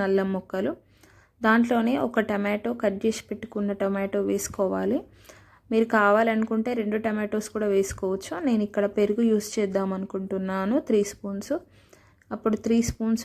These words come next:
పెరుగు వేసి చేసుకోవాలి. ఇలా పెరుగు వేసుకోవడం వల్ల కర్రీ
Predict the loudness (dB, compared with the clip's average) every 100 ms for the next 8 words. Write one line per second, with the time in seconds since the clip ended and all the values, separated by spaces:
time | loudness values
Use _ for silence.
0 | -2 -2 2 2 2 0 -2 0 0 -2
1 | 0 0 2 0 -4 _ _ -20 _ -20
2 | _ _ _ _ _ _ _ _ 2 4
3 | 6 4 2 4 4 4 -2 0 0 2
4 | 2 2 2 0 -2 -8 _ -2 0 0